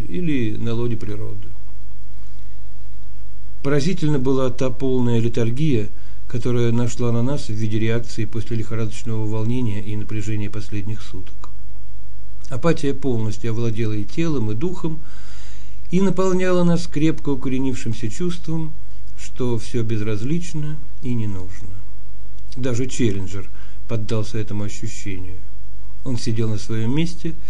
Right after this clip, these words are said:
подпирая обеими руками могучую голову и уйдя в глубокое раздумье,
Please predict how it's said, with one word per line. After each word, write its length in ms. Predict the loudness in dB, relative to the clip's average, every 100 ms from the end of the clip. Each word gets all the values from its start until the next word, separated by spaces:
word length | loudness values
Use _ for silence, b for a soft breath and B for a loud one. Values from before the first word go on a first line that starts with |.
| B B B 0
подпирая 500 | 0 0 2 2 0
обеими 380 | 0 0 2 0
руками 420 | 0 0 0 0
могучую 560 | 0 0 0 0 0 0
голову 580 | 0 0 0 0 0 0 0 0 0
и 140 | 0 0
уйдя 260 | 0 0
в 80 | 0
глубокое 480 | 0 0 0 0 0
раздумье, 640 | 0 0 0 0 0 0